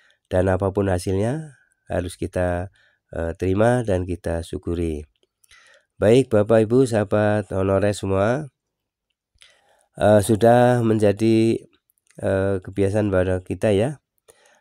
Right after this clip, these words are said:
bahwa apa yang sudah kita lakukan, misalnya mengikuti seleksi,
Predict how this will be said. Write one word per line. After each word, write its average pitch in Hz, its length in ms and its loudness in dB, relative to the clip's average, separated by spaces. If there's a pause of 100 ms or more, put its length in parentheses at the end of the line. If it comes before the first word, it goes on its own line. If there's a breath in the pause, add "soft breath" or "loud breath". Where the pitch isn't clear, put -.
(120 soft breath)
bahwa 95 320 4
apa 98 240 4
yang 98 80 0
sudah 92 320 -4
kita 92 240 -6
lakukan, 92 640 -4
misalnya 90 800 -4
mengikuti 90 720 -6
seleksi, 104 720 -2